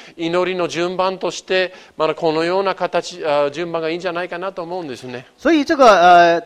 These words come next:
Speaker 2: 祷告的也在写在那个周报当中，那个顺序可以分成这样。
Speaker 1: まずひざまずいて、そこで、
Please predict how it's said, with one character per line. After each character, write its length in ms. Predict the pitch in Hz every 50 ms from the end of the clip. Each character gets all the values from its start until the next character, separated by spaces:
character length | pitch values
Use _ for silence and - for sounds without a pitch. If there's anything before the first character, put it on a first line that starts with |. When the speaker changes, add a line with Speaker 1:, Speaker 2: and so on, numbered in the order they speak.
| - -
Speaker 2:
祷 180 | 175 151 143
告 180 | 143 247 247 226
的 200 | 196 175 151 -
也 120 | 156 147
在 220 | 143 - 196 175 165
写 160 | - 151 135
在 140 | 190 180 180
那 100 | 185 160
个 80 | 139
周 140 | - 196 190
报 160 | 175 185 160
当 180 | 160 160 160 165
中， 220 | 175 180 175 170 - _ _
那 120 | - 202 202
个 80 | 175
顺 240 | 156 - - 339 277
序 220 | 220 - - 196 139
可 140 | - 170
以 320 | 156 143 135 139 - - _ -
分 140 | _ 208 190
成 140 | - 156 151
这 140 | - 226
样。 120 | 196 113 - - - _ _ _ _ _ _ _
Speaker 1:
ま 200 | _ 123 147 175
ず 120 | 165 165 160
ひ 120 | 147 156
ざ 100 | 156 170
ま 160 | 165 160 160
ず 180 | 151 160 175 170
い 120 | 160 156
て、 100 | - 165
そ 160 | 156 - 170 -
こ 160 | 160 156 151
で、 240 | 156 160 156 143